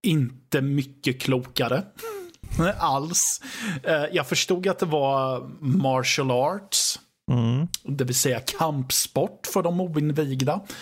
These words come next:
Speaker 1: Eh, men jag kan inte säga att jag kommer ihåg så mycket annat överhuvudtaget.
Speaker 2: Nej, och jag,
Speaker 1: Det
Speaker 2: någonstans tror jag lite att det är fo-, det är ju vad de vill få ut. De vill ju vet-,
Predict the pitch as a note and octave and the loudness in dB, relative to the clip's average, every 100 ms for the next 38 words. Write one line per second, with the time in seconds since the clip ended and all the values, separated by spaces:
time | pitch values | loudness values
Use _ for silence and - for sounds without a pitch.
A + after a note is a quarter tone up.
0 | - - - - - C3 C3 C3 C3 C3 | -12 -10 -12 -8 0 2 2 2 2 2
1 | C3+ C#3 C#3+ C3+ C#3 C#3 C3 C3 C3+ C#3 | 2 0 0 2 2 2 2 2 2 0
2 | C3 - C3+ C#3 C3 C3 E3+ C3+ C#3 A#2+ | -2 0 0 2 2 0 2 2 0 0
3 | C3 B2 B2 B2 - B2+ B2+ C3+ A#2+ A#2 | 2 2 0 0 2 2 2 0 0 0
4 | A2+ B2+ - - _ _ _ - B2+ A#2+ | -2 -2 -2 -4 _ _ _ 0 0 2
5 | A#2+ B2+ C3 C3 B2 A#2+ B2+ C3 C3+ C#3+ | 2 2 4 2 0 -2 0 2 4 2
6 | C3+ C3+ C#3 D#3 D3 - C3+ B2+ - B2+ | 0 2 2 2 0 0 0 0 0 2
7 | B2 C3+ B2 A2+ - A#2 A2 A2 - - | 4 2 2 0 0 2 2 0 -4 -10
8 | - B2 - - A1+ A2 C3 C#3 C#3+ C3 | -2 0 0 -4 -6 0 2 4 2 2
9 | C3+ C3 B2 C#3+ A#2 - G#2+ - - B2 | 2 0 0 0 0 0 -2 -2 -2 0
10 | A#2+ C3+ C3 A#2 C3 A#2+ | 2 2 2 2 2 0